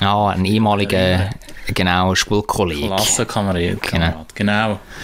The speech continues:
Speaker 2: Ähm, ja, und mit ihm haben wir also recht, äh, geragetelt am ersten August.
Speaker 1: Okay, aber in dem Fall bist du dort auch ein Jugendlicher gewesen?
Speaker 2: Dort bin ich auch noch ein Jugendlicher gewesen, ja.
Speaker 1: Ein
Speaker 2: Nein,
Speaker 1: Teenager.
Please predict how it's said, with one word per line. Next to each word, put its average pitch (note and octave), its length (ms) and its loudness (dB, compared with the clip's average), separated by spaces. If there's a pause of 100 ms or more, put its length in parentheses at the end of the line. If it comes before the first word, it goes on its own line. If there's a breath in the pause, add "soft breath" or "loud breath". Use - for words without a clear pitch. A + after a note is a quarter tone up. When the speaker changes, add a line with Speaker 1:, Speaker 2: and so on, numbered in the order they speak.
(340 loud breath)
Speaker 2:
Ähm, A2+ 400 0
ja, G#2 140 2
und B2+ 640 0
mit A#2+ 300 -2
ihm D#3 340 2
haben C#3+ 200 2
wir B2+ 100 2
also A#2 240 0
recht, G2+ 420 -4
äh, C3 240 0
geragetelt C#3+ 600 0
am C#3 120 0
ersten C#3 300 -2
August. - 480 -2 (100)
Speaker 1:
Okay, G2+ 300 2
aber F#2+ 160 0
in G#2 60 2
dem G#2+ 100 2
Fall A2 120 0
bist G#2 220 -2
du G#2 80 2
dort G2+ 240 2
auch F#2 160 4
ein F#2 80 4
Jugendlicher F#2 480 0
gewesen? D#2+ 300 -2 (1300 loud breath)
Speaker 2:
Dort A2 220 0
bin G#2 180 0
ich G2+ 140 -2
auch G2+ 160 0
noch G#2 180 2
ein F#2+ 100 0
Jugendlicher F#2+ 560 -2
gewesen, - 240 -4
ja. E2+ 140 -2 (1080 loud breath)
Speaker 1:
Ein G2+ 80 2
Speaker 2:
Nein, G2+ 60 2
Speaker 1:
Teenager. G#2+ 400 2